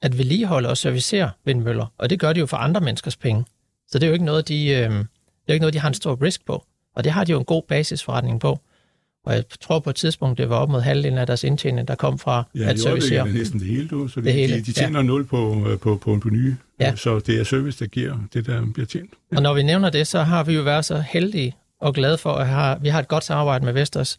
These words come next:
Speaker 2: Nå.
Speaker 1: Så det, det software, som service engineers, de har ude i hånden, det har vi været med til at lave, det er vi meget stolte af. Øhm, og de har ti tusind servicefolk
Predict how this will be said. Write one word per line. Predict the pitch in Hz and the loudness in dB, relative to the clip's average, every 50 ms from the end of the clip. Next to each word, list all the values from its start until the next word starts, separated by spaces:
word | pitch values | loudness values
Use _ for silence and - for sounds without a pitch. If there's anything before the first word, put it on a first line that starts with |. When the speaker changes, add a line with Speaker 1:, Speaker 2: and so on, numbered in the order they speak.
| - - | -10 -10
Speaker 2:
Nå. | 113 120 - | -10 -8 -4
Speaker 1:
Så | - 160 | -2 -2
det, | 135 170 165 160 - - | 0 2 0 0 0 -2
det | 175 165 - | -2 -2 -2
software, | - - 180 180 - - 156 135 123 127 | 0 0 -2 -2 -2 -4 -4 -2 -2 -2
som | - - 147 127 123 120 | -2 0 0 2 0 0
service | - - - 156 151 160 160 147 139 - - | 0 -2 0 0 0 2 0 0 -2 -2 -2
engineers, | 175 135 120 143 131 139 143 151 147 | -2 0 0 0 0 2 2 0 0
de | - 165 143 | -2 -4 -2
har | - 160 147 143 | 0 2 2 2
ude | 135 135 139 | 2 2 2
i | |
hånden, | 139 143 151 135 127 110 110 - _ _ _ _ - | 2 2 0 0 0 -2 -4 -6 _ _ _ _ -2
det | - 143 | 0 0
har | 143 | 2
vi | 147 151 151 | 2 2 2
været | 147 135 127 | 2 2 2
med | 131 127 135 147 | 2 2 0 0
til | - - - 147 | -2 -2 -2 0
at | 135 127 120 | 2 2 2
lave, | 113 117 131 143 | 2 2 2 2
det | 139 | 0
er | 139 | 0
vi | 139 127 | 0 0
meget | 127 127 131 139 | 2 0 0 -2
stolte | - - 151 135 139 147 127 | -2 -2 -2 0 0 0 0
af. | 123 131 - _ _ _ _ _ _ _ _ _ - 135 | 0 -2 -4 _ _ _ _ _ _ _ _ _ 0 0
Øhm, | 123 117 117 113 110 110 113 - _ _ | 2 2 2 2 2 0 0 -4 _ _
og | - 160 123 | -2 0 0
de | 135 143 | 2 2
har | 151 147 127 123 - - | 2 2 0 0 -2 -4
ti | - - 196 147 | -4 -2 -2 -2
tusind | - - 143 135 135 127 | 0 0 -2 0 0 0
servicefolk | - 139 131 135 135 - - 131 127 139 | 0 0 0 0 0 -2 -2 -2 -2 -2